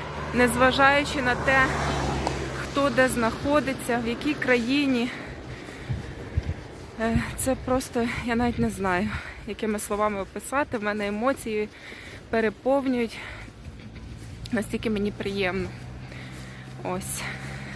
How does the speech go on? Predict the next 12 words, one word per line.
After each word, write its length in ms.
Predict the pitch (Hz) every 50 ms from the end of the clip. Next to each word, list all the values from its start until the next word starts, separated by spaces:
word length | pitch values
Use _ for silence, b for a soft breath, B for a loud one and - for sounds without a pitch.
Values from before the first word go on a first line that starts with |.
| B B B B B B B B B B B B B B B B
Йду 220 | 226 220 240 277
зараз 300 | 262 254 247 247 254 240
до 100 | 208 226
стоматолога, 840 | 226 - - 262 233 233 226 - - 285 311 320 294 294 254 220 247 - B B B B B B B - - - - - - - - - - - - - - - -
так 220 | - 233 240 - 262
як 200 | 240 240 - - B B B B B B B B B B B - - - - - - - - - - - - - - - - - - -
<laughs> 80 | 247 302 B B B B B B - - - B B B B B
українські 720 | - 262 - - 277 240 254 254 285 359 381 - - - 285
стоматологи 920 | - - - 277 262 254 254 - - 294 294 302 294 277 - 285 262 269 285 - - - - - - B B B B B B B B B - - -
теж 240 | 226 240 311 -
найкращі. 840 | 277 269 247 240 247 - 220 202 180 196 233 - - - - 240 247 - B B B B - - - - - - - - - - - - - - - - - - - - - - - - - - - - - - - - - - - -
Тому 160 | - 233 240